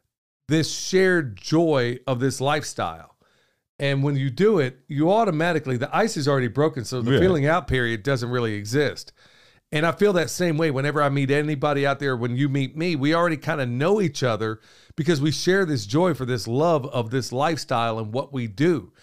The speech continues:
Speaker 1: You feel the same way when you're in a group of, you know, uh, like when you're around a preparedness group. You
Speaker 2: Yeah.
Speaker 1: know, the intro is very, well, and the preparedness groups are a little bit different because there's always this feeling out period because, you know, it's not like they don't get along.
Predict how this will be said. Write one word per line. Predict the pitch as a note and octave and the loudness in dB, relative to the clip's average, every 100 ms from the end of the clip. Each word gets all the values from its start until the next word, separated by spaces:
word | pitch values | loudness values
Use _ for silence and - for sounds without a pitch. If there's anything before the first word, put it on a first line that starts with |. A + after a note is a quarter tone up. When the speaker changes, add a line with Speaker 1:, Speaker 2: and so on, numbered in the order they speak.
| - - _ | -20 -20 _
Speaker 1:
You | - D3 | -6 -2
feel | A3+ B3 | 2 2
the | A3 | 0
same | G3 F#3+ F3 | 0 0 0
way | E3+ | 0
when | D3+ C#3+ | -2 -4
you're | D3+ | -4
in | C#3 | -4
a | A2 | -4
group | A2+ D3+ C3+ | -2 -4 -4
of, | A2 - _ | -10 -12 _
you | D3+ C#3+ | -8 -4
know, | G2+ G2+ G2 _ _ _ _ _ _ | -4 -4 -8 _ _ _ _ _ _
uh, | E3+ | -4
like | F#3 F3+ | 0 -2
when | E3 F3+ F3 | 0 0 2
you're | F3 D#3 | 2 2
around | D#3+ C#3+ | 2 0
a | |
preparedness | - B2 C#3+ C#3+ A2 - | -2 -2 0 -2 -4 -12
group. | - F2 - _ - | -12 -12 -14 _ -6
You | G#2 | -2
Speaker 2:
Yeah. | C3+ | 0
Speaker 1:
know, | C3 | 0
the | B2 - | 0 0
intro | F#3+ F#3+ D3+ C3+ | 0 0 0 0
is | B2 G#2+ | 0 -2
very, | D#3+ E3+ C#3 C#3 | 0 2 0 -2
well, | C3 C#3 | 0 0
and | C3+ | 0
the | B2 | -2
preparedness | D3 D3+ G3 E3 B2 | -4 -2 -2 -2 -4
groups | C#3 A2 | -6 -6
are | B2 | -4
a | A#2+ | -2
little | A#2+ | -2
bit | G#2+ F2+ | -6 -6
different | A2+ G#2 | -8 -8
because | G2 - G#2+ - - - _ | -10 -6 -6 -8 -20 -20 _
there's | D3 C3+ | -2 2
always | F3+ D3 | 2 2
this | B2+ - - _ - | 0 -4 -10 _ 0
feeling | D#3+ D3 C3 | 2 2 0
out | C3+ B2+ - | 0 -2 -4
period | B2 A2+ A2+ G2+ | -4 -2 -4 -6
because, | A2 A2+ A2+ F#2+ - _ _ _ _ _ _ - | -8 -6 -6 -8 -16 _ _ _ _ _ _ -4
you | D3+ | 0
know, | C3 B2 - | 2 2 0
it's | D3+ D#3 | -2 0
not | F#3 | 2
like | F3 C#3 | 2 2
they | C#3+ | 2
don't | C#3+ A#2 | 0 0
get | B2+ | -2
along. | G#2 C3 D#3 A#2+ A2 | -2 0 0 0 -4